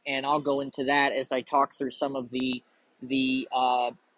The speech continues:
crypto investments that I'm looking at from a digital economy perspective. But to tackle infrastructure and development cha-, challenges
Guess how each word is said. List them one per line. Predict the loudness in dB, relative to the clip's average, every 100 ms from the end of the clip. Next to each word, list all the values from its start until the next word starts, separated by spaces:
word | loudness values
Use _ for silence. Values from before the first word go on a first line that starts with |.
| _ _ _ _ _ _ _ _ _
crypto | 2 2 4 0 0
investments | 0 0 0 -6 -10 -2
that | 2
I'm | 2 2
looking | -2 -2 -4
at | -4 -4
from | -4
a |
digital | 0 0 0 -4
economy | -2 -2 -4 -6 -8
perspective. | -6 -4 0 0 0 -6 -8 -20 -20 -20 -20 _ _ _
But | 6 6 6 -2 -20 -20 -20 -12 2
to | 8 8 6 2 -4
tackle | 4 4 6 0 0
infrastructure | -2 -4 -2 -2 -2 -6
and | -4
development | 0 0 0 -6 -12
cha-, | -10 -10 -12 _ _
challenges | -10 -6 -6 -8 -2 -2 -2 -10